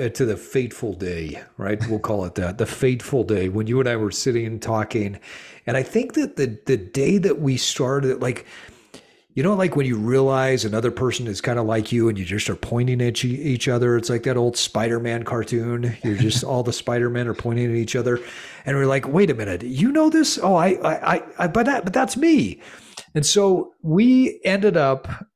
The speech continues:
Speaker 1: I think everybody had left the shop. The
Speaker 2: Right.
Speaker 1: haircut was done. And I don't know how long we talked for, an hour, hour and a half afterwards. We just kept going and going.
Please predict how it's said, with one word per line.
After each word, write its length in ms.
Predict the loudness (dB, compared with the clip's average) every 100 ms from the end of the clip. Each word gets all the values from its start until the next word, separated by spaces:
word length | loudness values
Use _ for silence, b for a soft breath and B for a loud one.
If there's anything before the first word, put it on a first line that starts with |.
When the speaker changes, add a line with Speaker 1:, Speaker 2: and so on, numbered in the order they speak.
| _ _ _ _ -10 -2
Speaker 1:
I 160 | 0
think 280 | 2 0 -2
everybody 580 | -2 0 2 4 4 4
had 220 | 4 2
left 400 | 2 2 2 0
the 80 | -2
shop. 640 | 0 0 0 0 -4 -8 -18 b b b -2
The 100 | 0
Speaker 2:
Right. 80 | 2
Speaker 1:
haircut 440 | 2 2 0 2
was 200 | 2 2
done. 480 | 2 2 2 -2 -4 -6
And 420 | -4 -2 -4 -6 -4
I 60 | 0
don't 100 | 0
know 100 | 0
how 160 | 2 2
long 240 | 0 -2
we 80 | -4
talked 300 | -2 -2 -2
for, 280 | -6 -12 -10
an 80 | -6
hour, 500 | 0 2 4 2 0
hour 180 | 0 0
and 80 |
a 40 | 0
half 280 | 0 0 0
afterwards. 500 | -2 -2 -2 -4 -4
We 80 | -6
just 200 | -6 -4
kept 200 | -6 -4
going 260 | -6 -4
and 100 | -6
going. 380 | -4 -2 -2 -8